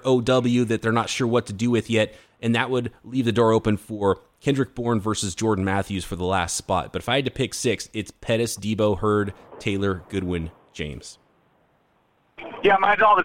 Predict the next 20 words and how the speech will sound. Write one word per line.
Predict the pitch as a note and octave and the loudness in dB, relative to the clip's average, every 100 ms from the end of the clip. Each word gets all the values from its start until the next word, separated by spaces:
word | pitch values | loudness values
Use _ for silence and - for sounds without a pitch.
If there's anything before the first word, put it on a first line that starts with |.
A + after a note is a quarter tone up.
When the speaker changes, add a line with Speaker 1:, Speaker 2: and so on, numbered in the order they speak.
| - | 4
Speaker 2:
same, | F#3 | 2
except | E3+ - E3 D#3 | 2 2 0 2
I | D3+ - | 0 0
switched | E3 D3 - | -2 -2 0
James | D3+ D3 C3+ | 2 2 2
and | C#3 | 2
Matthews, | C3 C#3 - B2+ A#2 | 4 4 4 -2 2
although, | C3 C3 C3+ B2 - _ - | 4 4 4 2 0 _ 2
you | |
know, | E3 D#3+ | 4 4
and, | D#3 D#3 | 4 2
and | D3+ | 2
after | C#3+ D#3 - | 4 4 2
you | D#3+ | 0
mentioned | D3+ D3+ D3+ D3+ | 2 2 2 0
the | C#3 | 0
special | D#3 D3+ - C#3+ | 2 0 0 0
team | D3 E3 | 2 0
thing, | - - A2 | 2 0 2
man, | A2 A#2 | 2 2